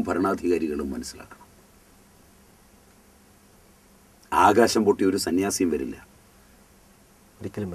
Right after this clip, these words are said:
Speaker 1: ആകാശം പൊട്ടി ഒരു മാധ്യമപ്രവർത്തകനും ഒരു ഭരണാധികാരിയും വരില്ല. നാം എല്ലാം അമ്മയും അച്ഛനും ഇണചേർന്നൊക്കെ ഉണ്ടായതാണ്. അതുകൊണ്ട് ഇതൊരു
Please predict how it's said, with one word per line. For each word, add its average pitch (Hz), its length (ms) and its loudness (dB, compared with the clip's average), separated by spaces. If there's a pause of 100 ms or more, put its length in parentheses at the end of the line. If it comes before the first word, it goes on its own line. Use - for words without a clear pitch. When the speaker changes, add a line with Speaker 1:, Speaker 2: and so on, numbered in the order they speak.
(100)
Speaker 1:
ആകാശം 117 380 6
പൊട്ടി 101 200 4
ഒരു 101 140 6
മാധ്യമപ്രവർത്തകനും 98 800 2
ഒരു 90 140 2
ഭരണാധികാരിയും 82 680 -2
വരില്ല. 60 240 -6 (440)
നാം 107 260 10
എല്ലാം 101 320 2
അമ്മയും 104 320 4
അച്ഛനും 92 320 0
ഇണചേർന്നൊക്കെ 90 560 0
ഉണ്ടായതാണ്. 60 440 -8 (840)
അതുകൊണ്ട് 123 300 10
ഇതൊരു 113 140 8